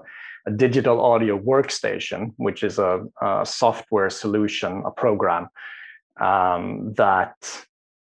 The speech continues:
we interact with as a plugin. So our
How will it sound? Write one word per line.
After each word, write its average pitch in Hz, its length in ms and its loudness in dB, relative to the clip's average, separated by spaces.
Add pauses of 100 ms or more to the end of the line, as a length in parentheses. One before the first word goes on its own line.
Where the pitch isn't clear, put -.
(140)
we 117 500 4
interact 104 640 0
with 95 180 -2
as 95 240 -2
a 101 40 -4
plugin. 95 640 0
So - 260 0
our 127 360 4